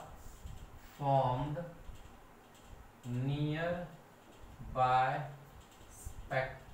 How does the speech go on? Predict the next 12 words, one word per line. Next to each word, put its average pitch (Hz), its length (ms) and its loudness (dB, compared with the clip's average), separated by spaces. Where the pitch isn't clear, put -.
लाइन। - 1700 -4
कहने 160 260 4
का 233 100 4
मतलब 208 360 4
क्या 208 120 8
है 190 380 4
कि 190 120 2
मान 190 440 10
लो 254 100 12
वो 208 320 8
जो 226 220 6
सोर्स, - 580 2